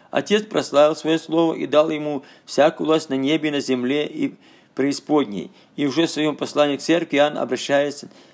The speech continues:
на през-, обращает нам, сообщает нам потрясающую истину. «Ибо жизнь явилась,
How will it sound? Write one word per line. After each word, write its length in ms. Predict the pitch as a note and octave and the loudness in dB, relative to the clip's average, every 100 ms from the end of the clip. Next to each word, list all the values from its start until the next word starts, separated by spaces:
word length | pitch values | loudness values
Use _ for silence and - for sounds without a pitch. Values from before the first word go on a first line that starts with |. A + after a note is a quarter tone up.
| _ - | _ -8
на 100 | B2 | -6
през-, 280 | - A#2 - _ _ _ - | -6 -8 -14 _ _ _ -6
обращает 720 | C3 B2 A#2+ - D#3 E3 D3+ | -4 -2 -2 2 2 2 -2
нам, 360 | C3+ C3+ B2+ - _ _ _ - | -2 -2 -6 -16 _ _ _ -6
сообщает 640 | - C#3 - F3+ E3+ C3+ | 0 0 4 4 4 0
нам 120 | B2 | -2
потрясающую 760 | B2 A#2+ A#2 C#3 C#3+ C3+ - B2 | -2 -4 -2 2 2 0 -4 -4
истину. 360 | G#2 - F#2 - | -4 -6 -12 -6
«Ибо 280 | D#3+ F3 D3 | 0 0 0
жизнь 380 | B2+ F3+ G3+ F3 | -2 -2 0 0
явилась, 460 | E3 D3 B2 A#2 | 0 0 -4 -6